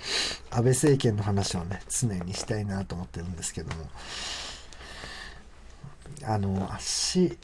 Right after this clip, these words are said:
足こき。まあ、よく、そのね、拝借、あの、動画で拝借はするんですけども、やっぱり、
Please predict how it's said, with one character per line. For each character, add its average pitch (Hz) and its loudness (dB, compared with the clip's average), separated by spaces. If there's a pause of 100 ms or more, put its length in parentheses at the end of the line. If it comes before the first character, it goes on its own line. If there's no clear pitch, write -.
(180)
足 - 0
こ 151 4
き。 147 4 (1200)
ま 117 0
あ、 - 4
よ 143 6
く、 104 2
そ 104 0
の 95 2
ね、 107 2 (460)
拝 120 6
借、 92 0 (1600)
あ 92 -4
の、 - -10 (500)
動 113 6
画 113 4
で 110 6
拝 117 6
借 - 2 (100)
は 87 -4
す - -2
る 104 2
ん 101 0
で 90 -2
す - -8
け 90 -4
ど 85 -6
も、 73 -8 (100)
や 107 -4
っ - -8
ぱ 160 0
り、 131 0